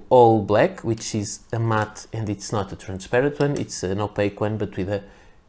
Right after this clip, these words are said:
black nib, black logo there. And I have the All Clear, which is, you guessed it, all clear, except for the nib and the logo on top. So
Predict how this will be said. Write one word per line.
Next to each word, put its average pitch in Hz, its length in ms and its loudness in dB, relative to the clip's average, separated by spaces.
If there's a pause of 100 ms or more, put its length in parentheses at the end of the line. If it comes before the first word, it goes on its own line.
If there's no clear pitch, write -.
(260)
black 123 540 0 (260)
nib, 123 360 2 (1200)
black 107 500 -2 (1400)
logo 117 360 2
there. 143 280 4 (400)
And 156 260 6
I 165 60 6
have 143 280 2
the 135 200 2 (140)
All 156 260 6
Clear, 117 480 0 (100)
which 120 340 -4
is, 120 400 -4 (400)
you 101 120 -8
guessed 120 380 -2
it, - 180 -10 (120)
all 113 180 -2
clear, 98 460 -6 (1500)
except 107 380 -2
for 101 220 0
the 104 100 -6
nib 90 220 -2 (200)
and 104 220 -16
the - 280 -8
logo 107 300 0
on 95 180 -6
top. - 260 -10 (120)
So 143 320 2